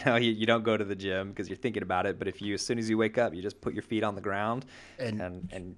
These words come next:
Speaker 1: get ready
Speaker 2: do
Speaker 1: for
Speaker 2: it.
Speaker 1: it.
Speaker 2: Like,
Speaker 1: Just
Speaker 2: like
Speaker 1: do
Speaker 2: you
Speaker 1: it.
Speaker 2: said, you
Speaker 1: Just
Speaker 2: have,
Speaker 1: do
Speaker 2: you,
Speaker 1: it.
Speaker 2: you spend
Speaker 1: <laughs>
Speaker 2: three hours, like, thinking about all the things you have to get done. In that
Speaker 1: Right.
Speaker 2: three hours, you got nothing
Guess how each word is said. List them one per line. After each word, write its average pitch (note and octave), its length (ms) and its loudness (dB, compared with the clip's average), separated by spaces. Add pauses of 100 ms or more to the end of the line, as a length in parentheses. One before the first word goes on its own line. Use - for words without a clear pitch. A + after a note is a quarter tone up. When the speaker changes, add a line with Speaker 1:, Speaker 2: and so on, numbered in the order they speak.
(160)
Speaker 1:
get G#2+ 160 -2
ready G#2+ 160 2
Speaker 2:
do D#3 80 -4
Speaker 1:
for C3+ 180 4
Speaker 2:
it. C#3+ 60 4
Speaker 1:
it. A2 60 -2
Speaker 2:
Like, - 400 -8
Speaker 1:
Just G#2 180 -6
Speaker 2:
like A2+ 80 -8
Speaker 1:
do G2+ 80 0
Speaker 2:
you G2+ 60 2
Speaker 1:
it. G2 60 2
Speaker 2:
said, G2 200 2 (280)
you - 100 -14
Speaker 1:
Just A#2 80 4
Speaker 2:
have, A2+ 80 2
Speaker 1:
do D#3+ 80 12
Speaker 2:
you, F#3+ 100 12
Speaker 1:
it. - 220 2 (280)
Speaker 2:
you A#2 80 -2
spend B2+ 320 4
Speaker 1:
<laughs> - 100 -6
Speaker 2:
three C#3+ 240 4
hours, A2+ 520 6
like, G#2+ 280 -2 (320)
thinking C#3+ 500 4
about G#2 340 0
all C#3+ 280 8
the B2+ 120 0
things C3 340 2
you A2+ 100 2
have A#2 220 2
to - 80 -8
get G#2 220 -6
done. A2+ 400 0 (160)
In A#2 280 2
that G2 120 4
Speaker 1:
Right. F2+ 240 -2
Speaker 2:
three D#3 280 4
hours, A2+ 380 6
you A2+ 60 2
got A#2 160 2
nothing B2 400 0